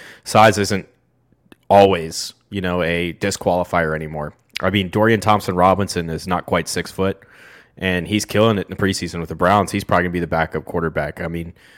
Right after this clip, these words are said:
you know, Kyler made a career. Uh, jury's still out for him, especially, you know, after the last couple of years in Arizona, but he's made a career.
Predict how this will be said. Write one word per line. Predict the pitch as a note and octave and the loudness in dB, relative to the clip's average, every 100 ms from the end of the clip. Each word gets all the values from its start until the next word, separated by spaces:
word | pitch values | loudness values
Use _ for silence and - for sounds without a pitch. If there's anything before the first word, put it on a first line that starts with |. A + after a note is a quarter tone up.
| _ - | _ -10
you | F2 | -4
know, | F2 | -2
Kyler | - F#2 F#2+ | 2 4 4
made | F#2 F#2 | 2 0
a | F2+ | 0
career. | F#2 F2+ F2+ F#2 G#2+ - _ _ _ _ | -2 2 2 2 -2 -14 _ _ _ _
Uh, | F2 F2 E2+ E2+ - _ _ _ - - _ _ _ _ | 0 2 2 -2 -8 _ _ _ -20 -20 _ _ _ _
jury's | - G#2+ G2+ | 2 4 2
still | - G#2+ G2 | 2 2 4
out | F#2 - | 2 0
for | F#2 | -2
him, | F#2+ G2+ | -2 -2
especially, | F#2+ - F#2+ - F#2+ E2+ | -4 -4 -4 -2 -2 -4
you | - | -6
know, | F2+ F2+ | -4 -2
after | F2+ F2+ F2+ | -2 -2 -2
the | F2+ | -2
last | F2+ F2+ | 0 -2
couple | F#2+ - | -4 -6
of | F2 | -2
years | F#2+ G2 | -2 -2
in | F2 | -2
Arizona, | F2 F2 F2 F2+ G2+ | -2 -2 -2 -2 -2
but | E2+ E2 | -4 -6
he's | F#2 F#2 | -6 -2
made | F#2 | -2
a | F#2 | -2
career. | - F#2 | -2 0